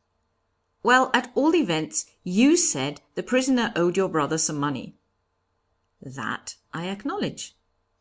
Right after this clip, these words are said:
"But who told you all this?" asked my brother. "Your son Joseph." "Joseph!" "He followed the man for the sake of the money which he owed you for the drugs."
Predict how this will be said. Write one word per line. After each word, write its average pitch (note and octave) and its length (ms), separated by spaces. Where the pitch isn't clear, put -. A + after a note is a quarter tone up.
"But D#4 180
who D4+ 180
told D4+ 400
you F4 140
all G3+ 220
this?" D#3+ 420
asked E3 240
my D#3+ 140
brother. C#3+ 460
"Your C4+ 220
son C4 340
Joseph." A#3 720
"Joseph!" A#3 1200
"He C4+ 180
followed F4 440
the C4+ 60
man E3+ 260
for G3 140
the A3 100
sake B3 400
of F#3+ 80
the A3 80
money G3 360
which B3+ 220
he - 240
owed B3 360
you - 240
for - 160
the A3 140
drugs." C4+ 640